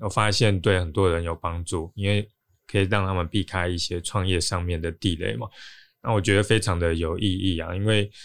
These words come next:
他避开这个地雷，可能等于就像是救了一个家庭一样，不会家破人亡。那后来就是出版社也找我，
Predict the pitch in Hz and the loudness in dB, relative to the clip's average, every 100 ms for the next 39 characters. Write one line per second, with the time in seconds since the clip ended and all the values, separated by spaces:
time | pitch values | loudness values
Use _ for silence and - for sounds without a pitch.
0 | - - 117 117 - - 110 107 101 101 | -20 -4 -4 -2 -4 0 2 2 4 4
1 | 92 - 107 85 80 80 - _ - 85 | 2 2 0 2 0 -2 -6 _ -8 -4
2 | 85 82 78 80 101 98 - 92 90 92 | -4 -4 -4 -4 -2 0 0 -2 -2 -2
3 | 92 - _ - 123 90 92 95 - 92 | -4 -6 _ 2 4 6 4 4 2 0
4 | - 95 101 98 90 - _ 85 92 - | -2 -4 -2 -2 -2 -6 _ -4 -2 -2
5 | 87 101 80 90 113 110 - _ - _ | -2 -2 -2 -2 -4 -4 -6 _ -20 _
6 | _ _ _ - 110 156 127 104 98 107 | _ _ _ -12 0 4 6 4 4 2
7 | 101 - 95 - 95 80 80 101 87 87 | 2 0 -2 0 0 0 0 2 2 0
8 | 95 - 101 113 117 117 - | -2 -2 -2 0 0 0 -2